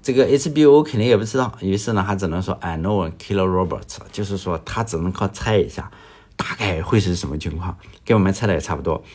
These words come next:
就以前在冷兵器时代的话，战-，战场上决定胜负的力量可能就是力气嘛。我这个，你看我们那时候说，“啊，我这个青龙偃月刀有多好啊？有两百斤重是吧？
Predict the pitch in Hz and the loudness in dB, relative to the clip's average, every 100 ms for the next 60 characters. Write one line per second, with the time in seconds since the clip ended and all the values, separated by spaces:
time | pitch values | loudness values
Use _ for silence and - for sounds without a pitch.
0 | - - 214 202 107 107 123 139 107 78 | -20 -2 2 2 2 2 4 4 2 0
1 | 95 120 120 110 - 92 90 87 87 90 | -2 -4 -4 -6 -4 -2 0 -2 -4 -2
2 | 110 101 - 131 117 87 87 95 87 104 | -2 -2 -4 -4 -2 -4 -4 -2 0 0
3 | 104 120 95 110 101 67 - - - 143 | -2 -2 -2 -2 -2 -4 -14 -20 2 2
4 | 98 95 90 110 160 185 135 - 76 - | 4 0 0 0 2 2 2 -2 -6 -10
5 | - - - - - - 92 107 110 101 | -20 -20 -20 -20 -12 -4 0 2 2 2
6 | 101 117 113 90 95 104 92 95 98 92 | 2 2 2 0 0 0 0 -2 -2 -4
7 | - - 98 98 87 101 110 90 - - | -8 -12 -8 -6 -6 -4 -4 -4 -8 -20
8 | - - - 185 127 131 160 175 143 131 | -10 -8 0 2 4 2 4 4 4 0
9 | 117 123 98 76 82 90 - - - - | 0 0 -2 -2 -4 -4 -8 -10 -16 -12
10 | 76 78 87 101 80 90 104 104 87 - | -8 -4 0 0 0 0 0 0 -2 -8